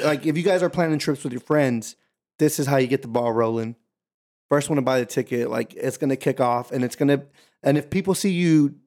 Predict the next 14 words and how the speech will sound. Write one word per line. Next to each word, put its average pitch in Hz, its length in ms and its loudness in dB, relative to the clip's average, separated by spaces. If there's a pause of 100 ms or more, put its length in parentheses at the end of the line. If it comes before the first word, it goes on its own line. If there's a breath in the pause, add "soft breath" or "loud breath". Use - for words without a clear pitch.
(140)
buying 151 380 0
it, 123 300 -2 (880)
they're 147 140 0
gonna 170 120 2
buy 170 240 0
it. 123 240 -4 (120)
And, 156 220 0
and 160 180 0
my 175 120 0
thing, 208 220 -2
and 147 100 2
I 165 100 0
told 214 240 0
D-Flow, 135 500 -4